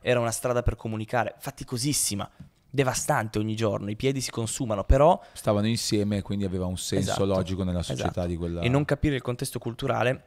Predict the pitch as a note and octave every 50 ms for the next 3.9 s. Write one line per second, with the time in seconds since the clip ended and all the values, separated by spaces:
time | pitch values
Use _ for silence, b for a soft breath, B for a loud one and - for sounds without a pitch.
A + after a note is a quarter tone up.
0 | _ - - - - A2 - - A#2 - A#2 - - - - G#2 G#2+ G#2+ A2 A2+
1 | A#2+ A#2 A2 A2 A2+ - b b b b b b b b b b - _ _ -
2 | - _ _ _ - C3 - - B2 A2 - A#2+ - - B2+ - - A2 - -
3 | C3 C#3 C3+ - B2 A#2+ - B2+ B2 B2+ C3 - - - A#2 A#2 - -